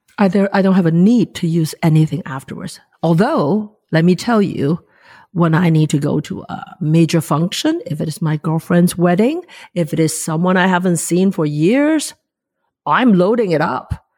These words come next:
We have to understand skincare products are essentially makeup without color.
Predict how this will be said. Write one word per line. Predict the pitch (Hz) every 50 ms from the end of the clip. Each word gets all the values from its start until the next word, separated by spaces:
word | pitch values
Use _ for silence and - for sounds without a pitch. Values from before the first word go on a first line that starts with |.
| _ _ _ _ _ _ _ _ _ _ _ _ _ _ _ _
We | - 214 190 233 254
have | 254 226 254 302 330 -
to | - -
understand | 220 208 185 196 - - - 196 185 151 147 160
skincare | - - - - 233 269 330 392 - - - 240 -
products | - 165 151 - 127 123 110 - - - - - _ _ _ _ _ _ _ _
are | - 233 240 247
essentially | - 233 208 - - - 269 302 320 - - 240 185 147 139 143 147 - - _ -
makeup | 165 165 156 151 - - - 165 196 - - - _ -
without | 165 151 - 151 147 -
color. | - - 247 233 175 160 -